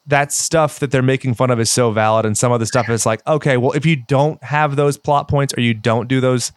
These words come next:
tropes, you don't get horror movies. So we just kinda have to accept it.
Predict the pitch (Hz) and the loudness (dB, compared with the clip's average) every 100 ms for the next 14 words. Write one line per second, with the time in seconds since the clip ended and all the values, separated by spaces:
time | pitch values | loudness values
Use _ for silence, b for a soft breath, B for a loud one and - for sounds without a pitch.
0 | _ - 143 147 - 135 120 120 117 113 | _ -2 0 0 0 -2 2 0 0 -4
1 | 101 113 107 101 98 92 92 87 - 98 | -6 0 2 2 0 -2 -6 -4 0 0
2 | 95 104 101 - 110 98 90 98 98 - | 2 -2 -2 -4 -4 -4 -6 -10 -8 -10
3 | 90 - 85 | -10 -10 -16